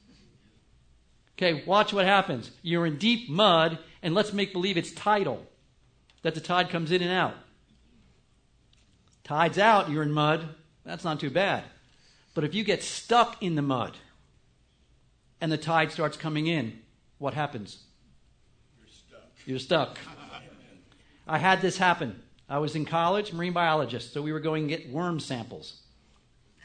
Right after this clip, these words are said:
Speaker 1: Invertebrate zoology class. So a professor takes us out to the mud flats. He's got hip chest waders on.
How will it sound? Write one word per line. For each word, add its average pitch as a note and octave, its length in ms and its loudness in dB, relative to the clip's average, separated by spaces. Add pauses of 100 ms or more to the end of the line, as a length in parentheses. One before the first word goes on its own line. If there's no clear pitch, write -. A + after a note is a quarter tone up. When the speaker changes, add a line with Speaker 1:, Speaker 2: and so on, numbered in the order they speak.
(160)
Speaker 1:
Invertebrate F3 560 -2
zoology D#3 540 2
class. A#2 500 -6 (460)
So F3+ 140 -2
a E3 40 2
professor F3 420 0
takes G3 280 -2
us E3+ 100 -4
out F#3 220 4
to F3+ 60 -2
the F3 60 0
mud F3+ 200 2
flats. C3 480 -2 (460)
He's E3+ 180 -8
got E3+ 240 0
hip G3+ 260 0
chest - 300 -2
waders C#3 340 -2
on. A2+ 280 -4